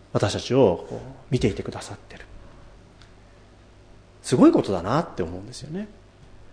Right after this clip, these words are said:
私たちは実を結ぶことが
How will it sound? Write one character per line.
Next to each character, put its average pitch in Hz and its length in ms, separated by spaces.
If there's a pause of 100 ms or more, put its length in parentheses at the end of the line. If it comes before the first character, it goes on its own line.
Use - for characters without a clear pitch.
(160)
私 220 220
た 233 80
ち - 100
は 101 140 (580)
実 139 180
を 233 40
結 233 300
ぶ 233 100
こ 247 100
と 240 140
が 98 220